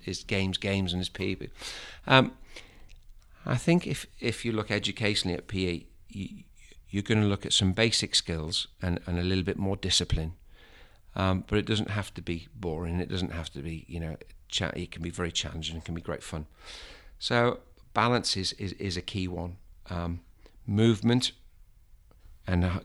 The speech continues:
keeping control of your own, of your own body weight. So running and stopping, as opposed to running, stopping, and taking some extra steps. Being in control of your own body weight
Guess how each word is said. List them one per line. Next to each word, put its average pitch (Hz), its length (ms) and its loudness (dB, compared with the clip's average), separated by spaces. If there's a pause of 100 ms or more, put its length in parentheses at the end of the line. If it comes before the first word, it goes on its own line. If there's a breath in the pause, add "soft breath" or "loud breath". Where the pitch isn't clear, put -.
keeping 90 340 0
control 90 480 0
of 82 120 -6
your 82 160 0
own, 85 300 0
of 85 120 -4
your 90 100 0
own 85 120 2
body 87 300 2
weight. 90 380 0
So 85 200 0
running 92 400 4
and 85 100 2
stopping, 85 460 2
as 80 140 -2
opposed 85 320 0
to 87 80 -4
running, 87 260 2
stopping, 87 420 0
and 85 80 0
taking 85 260 -2
some 87 160 -4
extra - 200 -6
steps. - 400 -6 (640 loud breath)
Being 107 180 4
in 95 60 2
control 92 400 0
of 90 80 2
your 95 120 6
own 90 100 6
body 92 300 4
weight 92 260 2